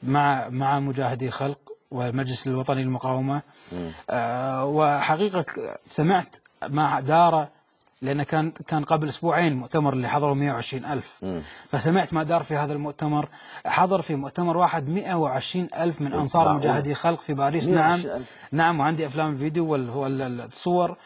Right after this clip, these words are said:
Speaker 2: مم.
Speaker 1: مائة وعشرين ألف. حضر خمسة، خمسة آلاف برلماني.
Speaker 2: إيراني فقط؟
Speaker 1: لا،
Speaker 2: ولا
Speaker 1: برلماني
Speaker 2: عالمي؟
Speaker 1: عالمي. إيران ما
Speaker 2: آه،
Speaker 1: في خمسة آلاف
Speaker 2: آه.
Speaker 1: برلماني.
Speaker 2: آه، لا، أنا أقصد ممكن يكون على مدار مثلًا
Speaker 1: ولا واحد
Speaker 2: سنوات
Speaker 1: فيهم
Speaker 2: ولا
Speaker 1: إيراني.
Speaker 2: آه.
Speaker 1: ولا واحد فيهم إيراني.
Speaker 2: مم.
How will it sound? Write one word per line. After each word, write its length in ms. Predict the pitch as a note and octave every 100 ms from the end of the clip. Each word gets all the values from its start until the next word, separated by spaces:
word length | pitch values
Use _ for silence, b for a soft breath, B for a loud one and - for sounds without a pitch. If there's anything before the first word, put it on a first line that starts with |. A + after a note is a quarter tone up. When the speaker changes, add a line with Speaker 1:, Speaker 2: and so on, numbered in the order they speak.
| B
Speaker 2:
مم. 140 | F#3+
Speaker 1:
مائة 100 | D#3+
وعشرين 400 | F3 D3+ - E3
ألف. 400 | D3+ E3 E3+ - - B B B
حضر 340 | - F#3+ G3+
خمسة، 540 | F#3 F#3 F#3 - - F#3
خمسة 380 | - F#3+ F#3 E3+ -
آلاف 640 | D3+ D3+ E3 F3+ F3+ - - b b b
برلماني. 800 | D3 D#3+ D#3+ D3+ F3+ D#3 A2+ F#2+ _ _ _ _ _ _
Speaker 2:
إيراني 320 | F2+ G2+ A#2
فقط؟ 260 | A#2+ C3+ F3 _
Speaker 1:
لا، 360 | D#3 D3+ F#3+ -
Speaker 2:
ولا 220 | - F2+ F#2
Speaker 1:
برلماني 520 | - - F#2+ G2+ A2+
Speaker 2:
عالمي؟ 0 |
Speaker 1:
عالمي. 600 | D#3+ E3 G3+ G3 B2+ G#2+
إيران 260 | C#3 E3+
ما 80 | F3+
Speaker 2:
آه، 20 |
Speaker 1:
في 120 | F#3+ F#3
خمسة 240 | F3 F3+
آلاف 120 | D#3+
Speaker 2:
آه. 20 |
Speaker 1:
برلماني. 520 | C#3 C#3 C#3 B2+ A2 F2+ _ b
Speaker 2:
آه، 80 | -
لا، 160 | A#2+ C3
أنا 80 |
أقصد 280 | D3 - A2+
ممكن 280 | A#2+ D3 B2
يكون 300 | - C#3+ C3 - b b
على 180 | F2+ G#2
مدار 240 | G#2+ B2
مثلًا 340 | A#2+ B2+ B2 A2+
Speaker 1:
ولا 180 | G3 -
واحد 120 | -
Speaker 2:
سنوات 120 | C#3
Speaker 1:
فيهم 100 | A3+
Speaker 2:
ولا 100 | F#3+
Speaker 1:
إيراني. 380 | F#3+ F#3 C#3 G#2 -
Speaker 2:
آه. 220 | F#2 D#2 -
Speaker 1:
ولا 160 | E3 G3
واحد 160 | F3
فيهم 200 | - F3
إيراني. 360 | D3+ D3 C3 G2+
Speaker 2:
مم. 220 | F#2 F2